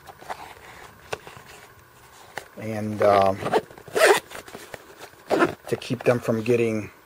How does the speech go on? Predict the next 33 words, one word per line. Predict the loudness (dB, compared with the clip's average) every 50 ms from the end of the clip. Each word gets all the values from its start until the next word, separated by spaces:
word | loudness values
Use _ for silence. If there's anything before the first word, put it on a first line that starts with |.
| -18 -6 0
damaged, | 2 2 2 2 2 0 0 -2 -2 -4 -4 -2
you | 0 2
know, | 2 2 2
crushed | 2 4 6 8 8 8 6 4
or | 2 2
anything. | 2 0 -2 -4 -2 -2 0 -2 -4 -8 -14 -20 -20 -20 -2 6
But | 10 10
other | 10 12 10 8
than | 6 6 6
that, | 8 10 10 12 10 10 8 2 -20 -20 -20 -20 -20 _ -6 -2
uh, | 0 2 4 4 4 4 4 4 4 4
really | 6 8 10 10 12 10
don't | 10 10 6 4 0 -4 -2 4
do | 8 8 10
any | 10 8 6
special | 6 10 10 10 12 10 8
care | 10 10 10 10 10 10
to | 6 4 2
'em. | 2 2 0 -2 -8 -14 -20 -20 -20 -20 -20 -20 -20 -20 -20 -20 -20 -20 -20 -20 -20 -20 -12 -6
Uh, | -2 2 4 6 6 6 6 4
nothing, | 4 4 4 4 6 6 6 6 8 8 10
uh, | 10 10 12 12 12 10 8 6 2 -2 2
out | 8 12 12
of | 12 12
the | 12
ordinary. | 12 12 12 12 12 10 8 8 8 6 4 0 -6 -20 -20 -18 -10
Like | -4 -2
I | -2
say, | 2 8 10 10 10 10 10
I, | 8 8 6
I'll | 6 6 4 4
use | 4 2 2 4
a, | 4 4 2